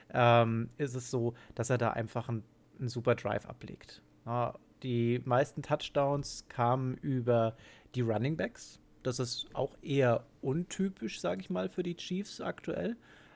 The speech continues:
Ähm, Clyde Edwards-Helaire macht zwei, äh, Le'Veon Bell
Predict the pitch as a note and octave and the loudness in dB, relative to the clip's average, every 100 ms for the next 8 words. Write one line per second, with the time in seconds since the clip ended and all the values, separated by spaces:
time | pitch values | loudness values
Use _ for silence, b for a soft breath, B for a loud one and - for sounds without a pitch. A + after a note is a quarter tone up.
0 | B C3+ B2 B2 A#2+ B2 B2 A#2 B2 C3+ | B 0 2 2 0 0 -2 -2 0 0
1 | C#3+ B2+ B2+ - A#2 B2 F3+ D3 A#2+ - | 0 -2 -4 -4 -2 0 -2 -4 -6 -8
2 | A2+ A2+ C#3 A3 - b b b b - | -4 -2 -2 -4 -10 b b b b -6
3 | B2+ A#2+ B2 C#3+ B2+ A#2+ A#3 C4 | -2 2 4 6 4 4 2 0